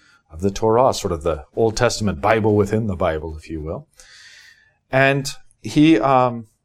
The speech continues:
yeah, he, he traces his line all the way back to Aaron. And he is also called a scribe. Let me see if I can find where the study note talks about this, because I think that they, s-, yeah,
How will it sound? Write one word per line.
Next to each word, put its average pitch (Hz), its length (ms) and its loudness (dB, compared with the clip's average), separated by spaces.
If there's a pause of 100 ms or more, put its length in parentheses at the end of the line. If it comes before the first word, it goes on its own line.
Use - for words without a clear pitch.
(480)
yeah, 151 180 0
he, 104 240 -2
he 117 120 -8
traces 117 420 -4
his 110 180 -6
line 107 260 0
all 107 160 -6
the 101 80 -2
way 101 140 0
back 90 300 -6
to - 160 -16
Aaron. 107 420 -6 (300)
And 127 180 -4
he 139 180 -2
is 147 160 -2
also 214 440 -4
called 123 580 2
a 90 180 -6
scribe. 90 1000 -2
Let 117 140 -6
me 285 100 -8
see - 200 -2
if 214 80 2
I 131 60 4
can 98 140 0
find 113 400 -4
where 90 100 -4
the 76 100 -8
study - 520 -2
note 80 260 -8
talks 80 340 -6
about 73 300 -4
this, 73 220 -10
because 92 560 -4 (560)
I 107 140 -2
think - 440 -2
that 196 200 2
they, 120 120 4
s-, - 760 -8
yeah, 101 320 -2